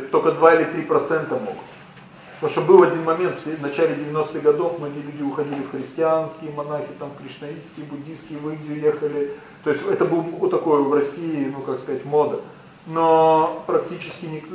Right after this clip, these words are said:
ну, никто не выдержал, потому что это не нужно, это насилие над своей природой. Два-три процента, когда цивилизация была на десять уровней выше нас была. И причём это брахманы были, то есть у которых все, ну,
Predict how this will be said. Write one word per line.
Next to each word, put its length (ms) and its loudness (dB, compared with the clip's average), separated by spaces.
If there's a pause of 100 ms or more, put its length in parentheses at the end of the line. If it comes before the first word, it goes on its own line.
(380)
ну, 300 -6 (420)
никто 260 2
не 120 0
выдержал, 460 -4 (180)
потому 300 -6
что 120 -10 (100)
это 160 0
не 120 -2
нужно, 260 -6
это 160 -2
насилие 460 -2
над 160 -8
своей 160 -6
природой. 240 -6
Два-три 380 4
процента, 720 -2
когда 240 0
цивилизация 600 0
была 260 -2
на 20 -4
десять 300 -8
уровней 280 -6
выше 280 -12
нас 220 -6
была. 240 -12 (680)
И 60 -10
причём 320 4
это 160 4
брахманы 560 6
были, 260 -12 (100)
то 80 0
есть 200 0 (320)
у 60 -12
которых 600 4
все, 360 -4
ну, 180 -6